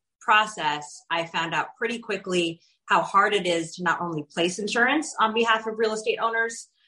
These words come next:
but actually service it on a day-to-day basis. So I spent an almost fifteen-year career building out expertise, not only on getting the best rates and coverage that sort of should be an afterthought with your broker, but really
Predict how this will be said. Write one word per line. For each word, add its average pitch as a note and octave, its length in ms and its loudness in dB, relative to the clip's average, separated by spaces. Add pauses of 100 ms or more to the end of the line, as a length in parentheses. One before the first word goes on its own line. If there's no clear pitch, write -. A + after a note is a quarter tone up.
(160)
but E3 200 -2 (120)
actually E3+ 540 -2
service D3+ 500 -4
it C3 180 -2
on D3 140 0
a C#3+ 80 -4
day-to-day C3+ 480 -2
basis. C3 480 -4
So C#3+ 260 2
I D#3 60 2
spent D3+ 480 0
an D#3+ 140 -4
almost D3+ 320 -2
fifteen-year D#3 680 -2
career D#3 520 2 (340)
building E3 340 6
out D3 280 6
expertise, F3+ 640 -2
not G#3+ 160 6
only G3 340 4
on D3+ 140 -4
getting D3 240 -6
the D3+ 80 -6
best D3+ 480 0
rates D#3 400 -2
and D3 180 -2
coverage D3+ 440 2
that C#3 180 0
sort E3 180 2
of C#3+ 180 0 (260)
should F#3 220 0
be D#3 140 6
an - 80 2
afterthought D#3 720 2
with D#3 160 -10
your C#3 140 -8
broker, C#3+ 440 -4
but D3 160 -6
really E3+ 480 2